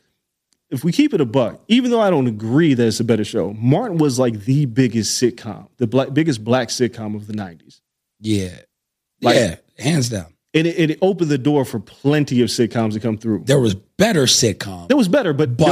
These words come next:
Speaker 1: there, there wasn't
Speaker 2: that's
Speaker 1: nothing
Speaker 2: the
Speaker 1: bigger. There was no
Speaker 2: biggest.
Speaker 1: destination television like Martin
Speaker 2: No.
Speaker 1: on Thursday.
Speaker 2: To this day, kids, like,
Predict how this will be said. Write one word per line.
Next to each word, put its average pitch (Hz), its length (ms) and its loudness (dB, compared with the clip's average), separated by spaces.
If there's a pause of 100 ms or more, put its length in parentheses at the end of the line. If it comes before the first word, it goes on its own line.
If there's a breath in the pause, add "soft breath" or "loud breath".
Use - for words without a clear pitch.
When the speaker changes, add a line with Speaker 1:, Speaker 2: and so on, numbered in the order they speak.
(100)
Speaker 1:
there, - 160 -14
there 170 120 2
wasn't 196 200 2
Speaker 2:
that's 143 140 4
Speaker 1:
nothing 151 140 0
Speaker 2:
the - 60 4
Speaker 1:
bigger. 135 220 0
There 131 140 4
was 123 120 2
no 226 160 4
Speaker 2:
biggest. 208 180 -2
Speaker 1:
destination 165 560 0
television 127 420 0
like 120 140 0
Martin 117 500 0
Speaker 2:
No. 104 260 -2 (120)
Speaker 1:
on 117 380 0 (480)
Thursday. 127 400 -2
Speaker 2:
To 165 140 4
this 120 180 2
day, 117 240 2
kids, 95 400 -2
like, 95 240 -14